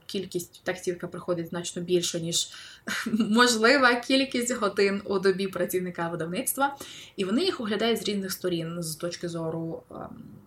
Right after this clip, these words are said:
літературного смаку, людей, які працюють у видавництві, маркетингу, піару тощо. І, власне, причиною, чому мене взяли, моїм козиром, було те, що я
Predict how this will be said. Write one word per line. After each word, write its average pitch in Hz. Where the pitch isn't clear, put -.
літературного 226
смаку, 220
людей, 196
які 202
працюють 190
у -
видавництві, 180
маркетингу, 196
піару 202
тощо. 175
І, 208
власне, 226
причиною, 185
чому 196
мене 165
взяли, 220
моїм 175
козиром, 175
було 175
те, 294
що -
я 202